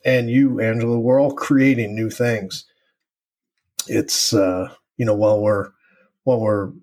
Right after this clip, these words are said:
working on the business side of, of the industry, knowing that we all have that common thread, which is, uh, that drive and that love of music, um, is, is a great bond. So, so it's, uh,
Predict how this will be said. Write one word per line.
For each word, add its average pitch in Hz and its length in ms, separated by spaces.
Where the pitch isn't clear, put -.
working 143 420
on 101 340
the 117 60
business 127 480
side 104 380
of, 101 200
of 110 200
the 107 140
industry, 107 680
knowing 117 300
that 110 180
we 113 140
all 110 160
have 104 260
that 95 300
common 110 420
thread, 101 480
which 101 300
is, 95 260
uh, 104 240
that 104 240
drive 101 640
and 107 200
that 95 400
love 120 320
of 98 140
music, 107 720
um, 95 480
is, 110 180
is 104 260
a 104 60
great 107 400
bond. 98 460
So, 95 440
so 123 220
it's, - 320
uh, 101 460